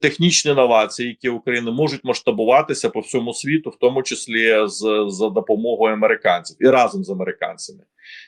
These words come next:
Це створює більш щільні союзницькі відносини, ніж оця туфта у вигляді Будапештського меморандуму. Там, ти, коли є любов з інтересом,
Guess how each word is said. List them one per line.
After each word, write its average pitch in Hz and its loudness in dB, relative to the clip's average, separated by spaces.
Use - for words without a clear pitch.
Це 165 4
створює 151 -2
більш 160 -2
щільні 151 -4
союзницькі 147 0
відносини, 131 0
ніж 160 0
оця 143 2
туфта 147 0
у 131 4
вигляді 120 -4
Будапештського 113 -2
меморандуму. 95 -2
Там, 113 0
ти, - -12
коли 156 0
є 135 4
любов 135 4
з - -6
інтересом, 147 0